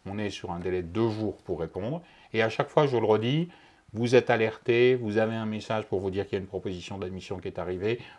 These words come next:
vous avez le date limite. Et le dernier jour, on fait même un S M S pour vos piqûres de rappel pour dire il vous reste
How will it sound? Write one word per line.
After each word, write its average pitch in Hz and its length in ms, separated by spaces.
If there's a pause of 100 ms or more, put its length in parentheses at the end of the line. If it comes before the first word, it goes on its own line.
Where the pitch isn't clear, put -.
vous 107 280
avez 107 200
le 98 60
date 98 240
limite. 113 300 (300)
Et 107 80
le 101 140
dernier 107 360
jour, 131 220
on 120 80
fait - 160
même 123 280 (220)
un 95 120
S 95 180
M 104 120
S 123 120
pour 98 160
vos 90 140
piqûres 113 340
de 104 60
rappel 117 460 (380)
pour 101 160
dire 120 220 (140)
il 98 120
vous 98 140
reste 117 360